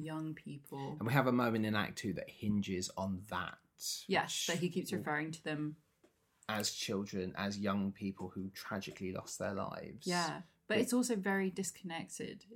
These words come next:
Speaker 2: Yes.
Speaker 1: Like, he never names them. He never
Speaker 2: Exactly.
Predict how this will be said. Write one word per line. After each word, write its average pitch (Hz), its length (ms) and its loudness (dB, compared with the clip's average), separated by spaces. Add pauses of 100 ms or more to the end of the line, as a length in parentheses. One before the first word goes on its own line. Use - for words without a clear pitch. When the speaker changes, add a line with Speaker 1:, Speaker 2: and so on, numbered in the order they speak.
Speaker 2:
Yes. 170 100 -2
Speaker 1:
Like, - 380 0
he 185 120 6
never 180 340 4
names 156 440 -2
them. 151 280 -2
He 160 180 -6
never 151 500 -2 (100)
Speaker 2:
Exactly. 117 400 6